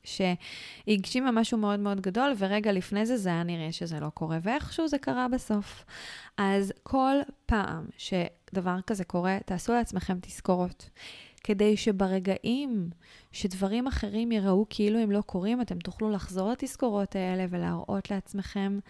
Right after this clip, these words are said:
שהנה, זה קרה אז, אין שום סיבה שזה לא יקרה גם היום. זה ממש ממש עוזר לחזק את האמונה, ואתם גם תראו שעם הזמן, ככל שהאמונה שלכם תתחזק,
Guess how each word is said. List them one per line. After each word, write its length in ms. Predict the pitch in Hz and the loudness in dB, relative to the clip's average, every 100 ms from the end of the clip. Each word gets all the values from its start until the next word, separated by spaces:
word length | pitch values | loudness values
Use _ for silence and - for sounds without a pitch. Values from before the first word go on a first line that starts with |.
| - - - | -16 -20 -14
שהנה, 500 | - - 226 240 208 175 _ _ _ _ | -8 -2 0 2 0 -2 _ _ _ _
זה 120 | 202 | -2
קרה 320 | - 208 214 277 | 0 0 0 2
אז, 400 | 233 240 208 180 - | 4 4 4 2 -4
אין 180 | 208 202 | -2 -2
שום 300 | - 208 190 | -2 -2 -2
סיבה 300 | - 160 160 | -2 -2 -2
שזה 260 | 170 165 | -4 -4
לא 80 | 160 | -2
יקרה 300 | 160 - 151 | -4 -6 -8
גם 220 | 156 156 | -6 -4
היום. 280 | 139 156 156 - _ - - - - _ _ - | -2 -2 -4 -8 _ -20 -20 -20 -20 _ _ -4
זה 160 | 185 | 0
ממש 420 | 190 190 208 214 | 2 4 2 2
ממש 260 | 202 185 - | 0 0 -2
עוזר 480 | 175 - 202 226 254 - | -4 2 4 4 2 -2
לחזק 520 | 185 - 180 190 - | -4 -4 -2 -2 -2
את 140 | 254 | -2
האמונה, 400 | 220 190 190 196 196 | 0 2 0 0 0
ואתם 280 | 190 190 185 | -2 -2 -4
גם 160 | 180 | -4
תראו 280 | 180 196 269 | -4 -2 -2
שעם 300 | 262 240 247 | 0 0 0
הזמן, 340 | 220 190 208 | 0 -2 -2
ככל 320 | 226 196 214 226 | -4 -4 -2 -2
שהאמונה 540 | 262 220 180 180 196 | 0 0 0 -2 -2
שלכם 360 | 240 220 180 170 | -2 -2 -4 -6
תתחזק, 560 | - - 175 170 226 | -8 -8 -6 0 0